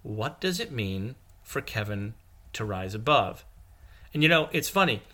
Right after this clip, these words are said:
In that scene in the forest, the imp keeps going higher and higher up into the trees, literally guiding Kevin higher up and up despite his fear of heights. Um, so as Kevin searches for something to use to battle the sprite,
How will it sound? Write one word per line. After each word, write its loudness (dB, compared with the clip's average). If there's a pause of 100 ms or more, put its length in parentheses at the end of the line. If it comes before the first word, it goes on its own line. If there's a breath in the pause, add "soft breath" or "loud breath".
(280 loud breath)
In 0
that 2
scene 0
in 0
the 0
forest, 0
the -8
imp 2
keeps -6
going -2
higher 2
and -6
higher 2
up 0
into -4
the -8
trees, -6 (340 loud breath)
literally 6
guiding 0
Kevin -4
higher 0
up -2
and -8
up -4
despite -2
his -8
fear -6
of -8
heights. -4 (800 loud breath)
Um, -2 (380)
so 2
as 4
Kevin 2
searches 4
for -2
something 2
to -4
use -4 (100)
to -6
battle 2
the -4
sprite, -2